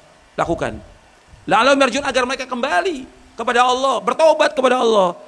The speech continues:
Jadi Allah berikan musibah itu sedikit supaya manusia apa? Manusia apa? Bertaubat kepada Allah. Bertaubat kepada Allah, kembali kepada Allah.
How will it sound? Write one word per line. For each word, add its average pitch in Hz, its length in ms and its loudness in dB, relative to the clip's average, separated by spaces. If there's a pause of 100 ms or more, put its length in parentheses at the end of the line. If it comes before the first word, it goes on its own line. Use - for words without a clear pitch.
(160)
Jadi 214 160 0
Allah 233 160 4
berikan 226 300 0
musibah 233 420 0
itu 269 160 -4
sedikit 240 320 -6
supaya 233 160 -2
manusia 240 300 0
apa? 226 260 2 (960)
Manusia 233 300 0
apa? 233 260 2 (400)
Bertaubat 311 560 4
kepada 269 240 -2
Allah. 214 560 -2 (560)
Bertaubat 285 400 4
kepada 254 240 4
Allah, 254 240 2
kembali 226 400 2
kepada 247 240 0
Allah. 233 480 -4